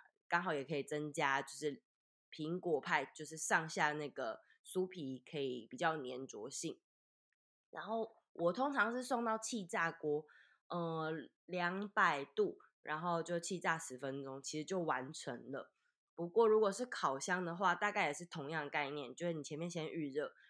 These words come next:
然后你只要上火跟下火大概都维持个一百五到两百度这个位置，然后烤个十到十五分钟，可以就是定-，定期的去看一下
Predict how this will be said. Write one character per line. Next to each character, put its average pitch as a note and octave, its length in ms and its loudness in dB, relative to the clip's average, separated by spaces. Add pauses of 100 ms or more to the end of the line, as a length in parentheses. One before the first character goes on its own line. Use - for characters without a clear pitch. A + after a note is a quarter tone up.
然 - 120 -2
后 E3+ 80 2
你 E3+ 120 -2
只 C#3 80 -4
要 D3 120 4
上 E3 380 2
火 C3 220 -2
跟 D3 200 -4
下 E3 300 4
火 B2+ 220 -4
大 F#3 180 2
概 D#3 160 0
都 D3 160 0
维 C3 180 0
持 - 240 -8
个 - 280 -8 (460)
一 A#3+ 120 -2 (160)
百 C#3+ 380 4
五 C#3 140 -6
到 D3+ 460 4
两 C3+ 240 -2
百 C3 200 0
度 D#3 240 -6
这 D#3 160 -6
个 C3+ 120 -2
位 C#3+ 180 0
置， C#3+ 300 -10 (300)
然 C#3 140 -10
后 C3+ 640 -2
烤 C#3 320 0
个 C#3+ 240 -4
十 - 380 -6
到 F3+ 200 2
十 D#3 160 -6
五 C3+ 100 -2
分 C#3 260 -6
钟， C3 380 -8
可 E3+ 120 -4
以 D3 180 -2 (220)
就 D#3 140 -10
是 C#3+ 160 -8
定-， D#3+ 320 -6 (360)
定 E3+ 140 -2
期 C3+ 160 -4
的 B2 60 -4
去 A#2 140 -10
看 - 280 -6
一 - 60 -20
下 - 240 -4